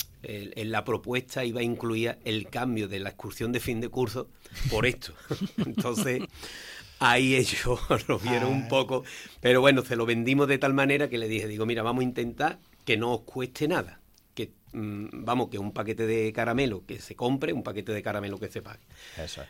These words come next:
Speaker 1: Entonces, mm, hicieron papeletas, dieron dos mil papeletas,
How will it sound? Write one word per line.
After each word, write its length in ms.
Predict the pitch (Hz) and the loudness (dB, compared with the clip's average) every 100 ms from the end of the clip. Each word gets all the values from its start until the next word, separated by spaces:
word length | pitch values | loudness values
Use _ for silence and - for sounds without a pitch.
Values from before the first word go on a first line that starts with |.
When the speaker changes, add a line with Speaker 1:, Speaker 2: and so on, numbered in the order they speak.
| - | -6
Speaker 1:
Entonces, 580 | 113 120 113 135 131 - - | -2 0 2 2 0 -4 -10
mm, 640 | 113 110 104 104 101 95 92 - - - - | -6 -2 -2 -2 -2 -2 -6 -10 -10 -8 -6
hicieron 380 | - 120 110 110 | -6 -4 -4 -2
papeletas, 500 | 110 123 143 156 - _ _ - - | -2 0 -2 -6 -12 _ _ -18 -14
dieron 680 | 113 110 104 107 104 107 104 | -8 -4 -4 -2 -2 -2 -2
dos 140 | 98 | -2
mil 200 | 110 101 | -4 -4
papeletas, 560 | 113 113 127 143 190 | -2 0 -2 -2 -6